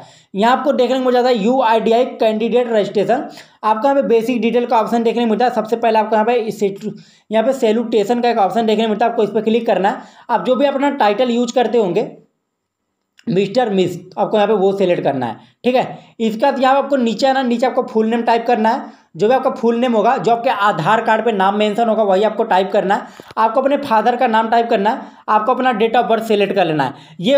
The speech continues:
वही आपको यहाँ पे detail को फिलअप करना है, जो आपके government आईडी पे दिया हुआ रहेगा,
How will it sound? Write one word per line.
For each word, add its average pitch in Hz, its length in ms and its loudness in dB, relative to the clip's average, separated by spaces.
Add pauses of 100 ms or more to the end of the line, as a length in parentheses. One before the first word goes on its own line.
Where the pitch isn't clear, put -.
वही 214 280 0
आपको 269 220 2
यहाँ 262 100 2
पे 269 80 0
detail 247 260 0
को 262 100 -2
फिलअप 240 280 0
करना 247 160 0
है, 247 60 -2
जो 202 100 0
आपके 226 260 0
government 208 380 0
आईडी 196 240 2
पे 254 220 0
दिया 185 220 0
हुआ 175 180 2
रहेगा, 131 320 -2